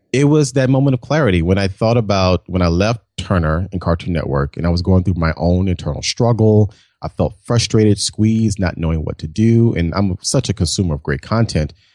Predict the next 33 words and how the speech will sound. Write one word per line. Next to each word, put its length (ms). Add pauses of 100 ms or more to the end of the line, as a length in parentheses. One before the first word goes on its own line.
(180)
And 120
I 40
kept 280
seeing 320
so 260
much 280
content 440
speaking 440
to 460 (460)
other 180
generations 600
like 160
millennials, 840 (340)
baby 240
boomers, 600
other 160
people, 500
other 160
communities, 680 (300)
and 160
not 160
a 60
lot 240
of 180
motivational, 960
inspirational, 880
empowering 680
content 680 (380)
that 140
focused 340
specifically 680
on 140
people 520